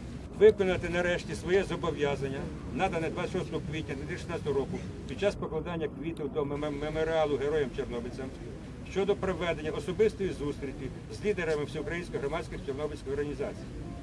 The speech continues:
Шановний президент України, почуйте зрештою людей, завдяки подвигу яких є Україна і живе наш народ. Ми також маємо право на життя. Заставте владу виконувати конституційний обов'язок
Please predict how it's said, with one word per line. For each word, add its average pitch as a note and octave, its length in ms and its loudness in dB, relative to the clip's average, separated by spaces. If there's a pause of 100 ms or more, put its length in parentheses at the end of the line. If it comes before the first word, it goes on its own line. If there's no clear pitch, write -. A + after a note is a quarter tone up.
(800)
Шановний G3+ 340 6
президент F#3 420 2
України, D#3 420 -2 (460)
почуйте F#3 560 4
зрештою E3 440 0
людей, D#3 380 0 (320)
завдяки D#3+ 380 2
подвигу D#3+ 460 0
яких D#3 360 0
є D#3+ 80 0
Україна D3+ 520 -2
і C#3 80 -2
живе D3+ 240 2
наш C#3 240 -2
народ. B2+ 240 -2 (500)
Ми D3 120 2
також F3+ 360 4
маємо E3 280 0
право D#3+ 320 2
на D#3 100 2
життя. C#3+ 320 -2 (640)
Заставте F#3 460 2
владу F#3 420 0
виконувати E3 520 -2
конституційний D#3+ 600 -4
обов'язок F3 540 0